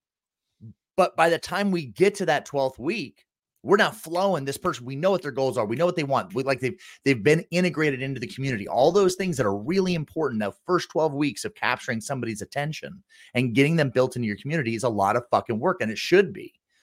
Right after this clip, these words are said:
But once we hit week twelve, we're now flo-, like, you're now re-, you're now moving. And the ability to either keep them going for another twelve or move them into another thing becomes infinitely easier 'cause you've done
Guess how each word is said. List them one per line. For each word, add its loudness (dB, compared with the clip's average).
But 0
once 4
we 4
hit 6
week -2
twelve, 4
we're 8
now 6
flo-, 0
like, 4
you're 8
now 4
re-, -4
you're 4
now 4
moving. -2
And -2
the 4
ability 2
to -14
either -4
keep -10
them -4
going 2
for -8
another -4
twelve 0
or -2
move -4
them -2
into -6
another -2
thing -8
becomes -6
infinitely -8
easier -4
'cause -10
you've -6
done -4